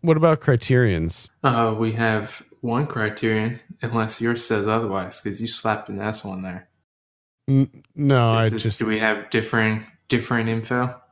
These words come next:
Speaker 1: I don't,
Speaker 2: 'Cause
Speaker 1: I
Speaker 2: all
Speaker 1: don't think so.
Speaker 2: Okay. All I have is William Wyler's The, The Heiress from nineteen forty-nine.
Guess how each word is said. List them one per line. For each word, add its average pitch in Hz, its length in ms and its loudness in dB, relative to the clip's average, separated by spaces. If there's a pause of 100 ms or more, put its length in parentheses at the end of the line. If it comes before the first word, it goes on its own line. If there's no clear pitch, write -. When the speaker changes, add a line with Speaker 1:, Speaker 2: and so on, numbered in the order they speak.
Speaker 1:
I 139 100 4
don't, 160 140 4
Speaker 2:
'Cause 127 140 0
Speaker 1:
I 127 120 2
Speaker 2:
all 160 60 4
Speaker 1:
don't 196 180 0
think 131 140 2
so. - 260 -8 (480)
Speaker 2:
Okay. 104 360 -8 (120)
All 131 180 4
I 123 120 4
have 113 280 0
is 101 140 -6
William 107 380 0
Wyler's 104 720 -4
The, 117 580 -8
The - 160 -10
Heiress 107 400 0
from 107 220 -8
nineteen 107 420 -6
forty-nine. 104 720 -2